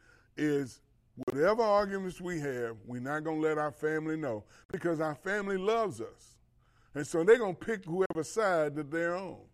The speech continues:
And so it'd be funny, <laughs> we'd be, we'd be having a heated discussion, and then her mother or her brother or sister would knock on the door, and we go,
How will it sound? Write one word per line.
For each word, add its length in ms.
And 180
so 220
it'd 160
be 140
funny, 380
<laughs> 300
we'd 240
be, 160
we'd 220
be 160
having 420
a 200
heated 460
discussion, 840
and 180
then 240
her 200
mother 440
or 340
her 140
brother 500
or 80
sister 380
would 140
knock 300
on 140
the 100
door, 240
and 100
we 80
go, 160